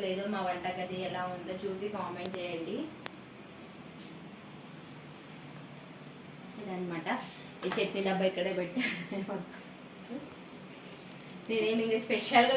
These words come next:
వీడియో కోసం అని సర్దుకోలేదు, ఎప్పుడులాగే చూపించాను. ఇది మా వంటగది అయితే. చూసారు కదా ఎలా ఉందో, చూసి కామెంట్ చేయండి. అలాగే కొత్తగా ఎవరైనా చూస్తుంటే సబ్స్క్రైబ్ చేసుకోండి. మీ, మా వంటగది ఎలా ఉందో కామెంట్ చేయండి. ఇది ఫ్రెండ్స్ ఇవాళ వీడియో. మీకు నచ్చినట్లయితే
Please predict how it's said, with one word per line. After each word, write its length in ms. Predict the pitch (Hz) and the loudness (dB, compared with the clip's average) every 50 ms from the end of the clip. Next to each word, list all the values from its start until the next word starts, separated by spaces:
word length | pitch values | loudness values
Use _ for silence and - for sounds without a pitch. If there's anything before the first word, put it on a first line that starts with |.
| 254 247 | 8 8
వీడియో 220 | 233 220 202 220 220 - | 6 6 6 4 4 4
కోసం 180 | 226 226 240 226 220 | 2 2 2 0 0
అని 200 | 226 226 233 233 240 | 0 0 0 0 2
సర్దుకోలేదు, 520 | 202 196 190 190 190 214 214 202 196 220 262 269 233 | 2 2 0 0 0 0 2 2 2 4 4 4 2
ఎప్పుడులాగే 480 | 196 - 214 208 208 208 208 208 220 214 220 | 2 2 2 4 6 6 6 6 4 2 2
చూపించాను. 580 | 208 196 202 202 208 202 202 185 180 180 202 330 381 - - - - - - - - - - - - 220 | 2 2 2 0 0 0 0 0 2 2 2 2 2 0 -2 -6 -10 -10 -10 -10 -10 -10 -10 -6 -4 -2
ఇది 140 | 214 254 269 277 254 247 | 2 2 2 4 4 4
మా 80 | 233 220 220 | 6 6 6
వంటగది 380 | 202 202 196 214 208 220 214 214 | 6 4 4 4 6 6 4 4
అయితే. 120 | 214 220 220 220 220 | 4 2 0 2 0
చూసారు 300 | 208 - - 208 208 220 220 208 | 0 2 2 2 4 4 4 4
కదా 120 | 202 208 220 226 214 | 4 4 4 4 6
ఎలా 140 | 202 202 202 202 202 | 6 6 6 6 4
ఉందో, 180 | 202 196 208 214 - 226 | 2 0 -2 -2 0 2
చూసి 220 | 220 214 - - - - 220 | 2 2 2 0 0 2 4
కామెంట్ 400 | 190 - 185 196 196 202 196 196 | 4 4 4 2 0 0 0 0
చేయండి. 340 | 190 185 180 170 165 214 285 359 - - - - - - - - | 0 0 0 0 0 0 -2 -2 -2 -6 -8 -8 -8 -6 -4 -2
అలాగే 240 | 202 196 196 196 226 226 226 | 0 0 2 2 2 2 2
కొత్తగా 260 | 220 214 226 226 226 226 | 2 4 6 8 10 10
ఎవరైనా 260 | 220 214 214 214 220 220 | 10 10 8 4 2 0
చూస్తుంటే 360 | 220 214 - 220 214 214 233 220 | 0 -2 -2 -2 -4 -4 -2 0
సబ్స్క్రైబ్ 380 | 214 202 196 - - 202 202 196 202 | 0 0 0 0 0 -2 0 0 -2
చేసుకోండి. 360 | 196 190 - 202 196 208 247 254 254 | -2 -2 -2 -2 -2 0 2 2 4
మీ, 60 | 247 254 254 247 240 | 4 4 4 2 2
మా 100 | 226 226 233 233 | 4 6 6 6
వంటగది 400 | 220 - 226 220 220 226 220 220 208 | 6 4 4 4 6 6 6 6 6
ఎలా 100 | 208 190 190 190 | 4 4 2 2
ఉందో 160 | 190 247 277 - | 2 0 0 2
కామెంట్ 340 | 339 311 262 247 226 214 196 196 | 4 4 4 4 2 0 -2 -2
చేయండి. 240 | 190 190 175 165 147 - - 247 | -2 -2 -4 -4 -6 -6 -4 -2
ఇది 100 | 302 302 - | -2 0 0
ఫ్రెండ్స్ 280 | 285 285 277 277 269 262 | 0 0 0 0 0 2
ఇవాళ 220 | 240 220 208 202 196 202 208 208 214 | 4 4 4 4 4 2 -2 -2 -2
వీడియో. 180 | 196 202 214 214 220 | -2 -2 -2 -2 -2
మీకు 140 | 208 214 214 | -2 -2 -2
నచ్చినట్లయితే 600 | 208 196 196 240 247 233 233 - 233 220 - 240 | -2 -2 -2 -4 -4 -4 -2 0 0 0 0 0